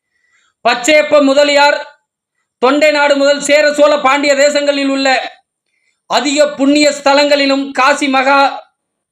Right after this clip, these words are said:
சேத்திரத்திலும் பலவிதமான கட்டளைகளும்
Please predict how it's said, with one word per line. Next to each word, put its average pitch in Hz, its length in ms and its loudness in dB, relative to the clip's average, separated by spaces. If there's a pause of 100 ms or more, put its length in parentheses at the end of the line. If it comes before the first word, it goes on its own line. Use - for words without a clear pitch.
(280)
சேத்திரத்திலும் 269 800 0
பலவிதமான 262 600 0 (100)
கட்டளைகளும் 247 680 -2